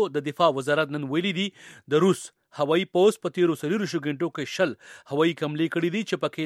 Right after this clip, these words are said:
د دولت اسلامي توندروه ډلې نهه پوځیان په نښه کړی شوي دي. هلته د ملګرو ملتونو د کډوالو اداره یو ان ایچ سی آر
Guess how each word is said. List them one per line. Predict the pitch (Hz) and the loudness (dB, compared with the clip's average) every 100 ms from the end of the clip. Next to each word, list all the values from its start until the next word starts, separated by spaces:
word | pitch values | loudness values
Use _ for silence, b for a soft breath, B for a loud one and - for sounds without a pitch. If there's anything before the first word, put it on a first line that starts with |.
| 139 | -4
د | 139 135 | -2 -2
دولت | 143 151 143 | 0 -2 -4
اسلامي | 123 143 131 170 156 | -6 -6 -4 -6 -6
توندروه | 139 151 139 156 | -4 -2 -2 0
ډلې | 170 160 - - - 160 | 0 -2 -4 -20 -6 -4
نهه | 160 131 - | -2 -4 -2
پوځیان | 135 131 135 - | -4 -2 -4 -4
په | 131 | -10
نښه | 127 135 | -8 -8
کړی | 139 131 | -8 -6
شوي | 156 143 | -2 -2
دي. | 139 135 _ _ _ _ _ _ _ _ B B B B B | -2 -4 _ _ _ _ _ _ _ _ B B B B B
هلته | 202 180 240 | 0 2 2
د | 202 | 2
ملګرو | 190 190 202 170 | 0 0 0 2
ملتونو | 165 202 214 180 | 0 -2 -2 -2
د | 165 | -2
کډوالو | 147 180 175 160 | 4 4 4 0
اداره | 143 143 151 110 _ _ b b 147 | 2 4 4 2 _ _ b b -6
یو | 185 175 | 2 2
ان | 147 | 2
ایچ | - - | -6 -8
سی | 160 156 | 2 6
آر | 208 | 6